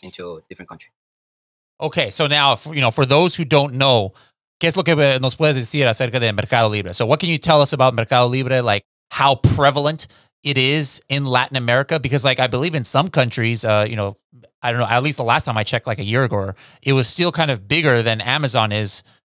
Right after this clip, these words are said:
Speaker 2: in a lot of Latin American countries. So what, can you explain, for those who have never heard of Mercado Libre, can you talk a little bit about it?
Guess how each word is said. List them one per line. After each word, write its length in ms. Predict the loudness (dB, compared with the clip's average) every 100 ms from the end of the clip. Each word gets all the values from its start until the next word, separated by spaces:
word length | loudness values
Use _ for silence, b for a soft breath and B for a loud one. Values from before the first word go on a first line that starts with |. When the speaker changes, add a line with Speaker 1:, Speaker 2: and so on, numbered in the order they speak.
| _
Speaker 2:
in 120 | -2
a 60 | 2
lot 180 | 4 2
of 120 | 2
Latin 220 | 0 0
American 400 | 0 0 -2 -8
countries. 420 | -6 -6 -6 -4
So 240 | 0 0 0 B B
what, 400 | 0 0 0 -6
can 100 | 0
you 60 | 0
explain, 340 | -2 -2 -2
for 120 | 0
those 180 | 0 4
who 60 | 2
have 100 | 2
never 360 | 2 2 2
heard 200 | 2 2
of 80 | 0
Mercado 320 | -2 0 0
Libre, 200 | 0 -4 -4
can 100 | -4
you 160 | -6
talk 280 | -4 -2 0
a 40 |
little 140 | -2 -2
bit 100 | -2
about 220 | 2 0
it? 120 | -2